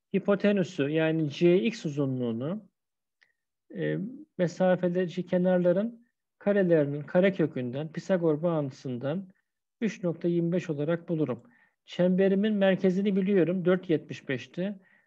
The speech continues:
Ben buna üç nokta yirmi beş yani R ekleyerek, e, sigma A'yı bulurum. Bu dört yetmiş beşten R'yi çıkartarak da sigma B'yi bulurum arkadaşlar. Bu şekilde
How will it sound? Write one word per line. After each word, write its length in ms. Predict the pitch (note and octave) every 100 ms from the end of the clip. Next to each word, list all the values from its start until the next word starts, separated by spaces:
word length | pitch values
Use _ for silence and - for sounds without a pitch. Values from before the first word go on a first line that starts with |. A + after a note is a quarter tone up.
| _ -
Ben 240 | F#3+ F#3+
buna 200 | F#3+ F#3+
üç 340 | - A3 -
nokta 280 | G3+ F3+ -
yirmi 380 | E3+ E3+ E3 E3+
beş 300 | D#3+ A#2+ -
yani 500 | D#3 D#3 D#3+ D3 C#3
R 200 | F3 G#3
ekleyerek, 880 | F#3 D#3+ - C#3+ B2+ A2+ A2+ - _ _ _ _ _ _ _ _ _ _ F#4+
e, 480 | G3+ C#3 C3+ C3 C3
sigma 720 | C3 - - F#3 F#3 E3 D3
A'yı 200 | D3 E3+
bulurum. 500 | F#3 F#3+ G3 G#3+ A3 _ _ _ _ _ _
Bu 80 | F3+
dört 280 | G3 G#3 G#3
yetmiş 400 | F#3+ F#3+ E3+ -
beşten 520 | D#3+ - E3 D3+ C#3+
R'yi 260 | F3 F#3+ F3+
çıkartarak 760 | - - F3+ E3+ F#3+ G#3 G3+
da 240 | E3 F#3+ F#3+
sigma 520 | - G3 G3 E3+ D3+
B'yi 500 | D3+ C#3+ C3+ E3+ G#3+ - _ _ _ _ _ _
bulurum 360 | E3 E3+ D#3+ C3+
arkadaşlar. 640 | B2+ - B2+ A#2 - G3+
Bu 80 | A3
şekilde 580 | - D#3+ D#3+ C3+ D3+ G3